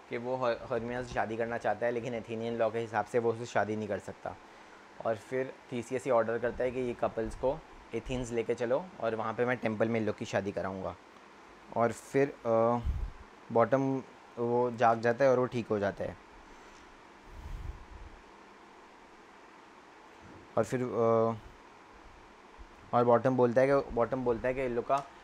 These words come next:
play preferred हो गया है और Theseus को इन लोग का प्ले देखने का है।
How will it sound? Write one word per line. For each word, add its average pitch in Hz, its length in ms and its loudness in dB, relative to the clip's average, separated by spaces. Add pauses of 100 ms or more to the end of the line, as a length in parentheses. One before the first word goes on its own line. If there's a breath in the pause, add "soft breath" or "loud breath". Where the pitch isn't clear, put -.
(180)
play 127 260 0
preferred 131 580 2
हो 120 120 2
गया 127 140 4
है 147 80 6
और 143 100 6
Theseus 120 440 -4
को 139 140 0
इन 120 80 0
लोग 117 100 0
का 131 60 2
प्ले 120 220 0
देखने 104 320 -2
का 98 100 -12
है। 98 100 -10